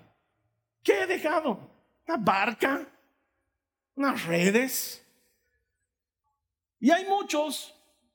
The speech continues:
que han dejado una barca, unas redes, pero a veces te toca dejar el auto bueno, la gasolinera,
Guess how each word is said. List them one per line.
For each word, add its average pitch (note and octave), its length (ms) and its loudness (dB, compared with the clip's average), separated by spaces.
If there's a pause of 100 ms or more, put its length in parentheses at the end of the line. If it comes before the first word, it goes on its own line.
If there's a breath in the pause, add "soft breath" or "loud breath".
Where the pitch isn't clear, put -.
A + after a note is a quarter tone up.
(120)
que E4+ 100 4
han F#4+ 120 2
dejado E4+ 680 -2
una A4 120 2
barca, F4+ 340 0
unas D4 220 2
redes, D#4+ 260 -2
pero D4 320 -2 (380 soft breath)
a G#3+ 120 2
veces E4 280 -2
te C#4+ 80 -8
toca D4 280 2
dejar C4 580 -2
el F#3+ 140 4
auto D#4+ 300 4
bueno, C4 480 0 (200 loud breath)
la A#3+ 180 6
gasolinera, B3 880 2